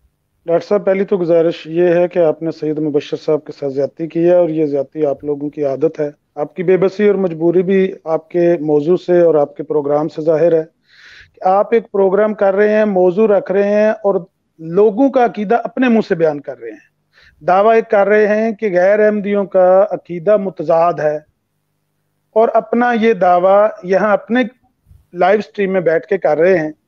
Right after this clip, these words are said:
मुसलमानों को कहते हैं, "आके हमारे सवालों का जवाब दो, हमारे घर आके, हम आपके इस प्रोग्राम का जवाब देंगे इंशाल्लाह, वादा रहा।"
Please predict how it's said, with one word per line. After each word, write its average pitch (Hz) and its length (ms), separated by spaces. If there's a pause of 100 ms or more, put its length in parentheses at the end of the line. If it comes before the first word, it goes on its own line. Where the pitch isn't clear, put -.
(720)
मुसलमानों 262 520
को 247 120
कहते 240 320
हैं, 247 80
"आके 226 560
हमारे 190 340
सवालों 196 400
का 208 120
जवाब 175 340
दो, 208 80
हमारे 170 320
घर 151 220
आके, 151 340 (640)
हम 196 140
आपके 196 380
इस 220 200
प्रोग्राम 165 480
का 202 120
जवाब 156 300
देंगे 165 240
इंशाल्लाह, 160 420
वादा 151 260
रहा।" 165 220